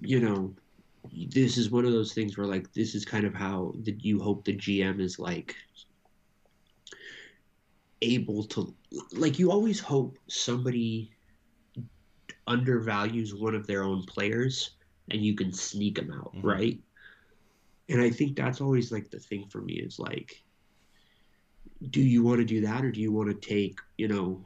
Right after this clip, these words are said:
Speaker 1: one of the more clear-cut prospects? Because if there is, like, a diamond in the rough, like, there's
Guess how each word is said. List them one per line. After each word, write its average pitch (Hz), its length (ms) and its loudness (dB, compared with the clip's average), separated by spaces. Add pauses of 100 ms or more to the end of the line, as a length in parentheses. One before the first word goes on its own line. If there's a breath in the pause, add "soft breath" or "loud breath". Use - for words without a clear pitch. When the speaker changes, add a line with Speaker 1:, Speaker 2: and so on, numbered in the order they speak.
Speaker 1:
one 110 360 0
of 101 240 0
the 95 500 2 (300)
more 120 260 6
clear-cut 110 720 0
prospects? 101 520 -6
Because 104 320 -2
if 101 100 -6
there 107 200 2
is, 127 180 4
like, 110 160 -2
a 95 40 -6
diamond 98 380 -4
in 98 80 -4
the 92 100 -6
rough, 95 240 -8
like, 101 100 -8
there's - 180 -16